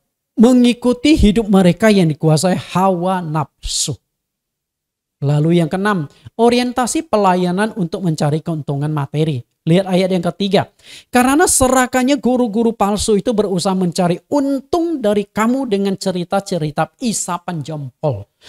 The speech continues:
Jadi khotbah-khotbahnya itu hanya menyenangkan orang, bukan menyenangkan Tuhan. Jadi khotbahnya itu menyenangkan telinga. Karena apa? Dibayar.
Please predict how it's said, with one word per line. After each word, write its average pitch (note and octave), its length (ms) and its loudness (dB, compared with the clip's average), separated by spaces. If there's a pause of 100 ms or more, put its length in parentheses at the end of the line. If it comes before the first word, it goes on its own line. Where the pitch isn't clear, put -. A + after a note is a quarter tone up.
(140)
Jadi D#4+ 180 4
khotbah-khotbahnya C#4 1120 2
itu E4+ 240 -2
hanya B3+ 160 2
menyenangkan G#3+ 560 2
orang, F#3+ 240 0 (320)
bukan A#3+ 320 0
menyenangkan F3 560 2
Tuhan. C#3+ 240 -2 (800)
Jadi G#3+ 340 4 (400)
khotbahnya A#3 480 4
itu A#3 140 6
menyenangkan G3+ 420 6
telinga. D#3+ 460 -2 (100)
Karena C#4+ 380 0
apa? B3 260 -6
Dibayar. F#3 720 0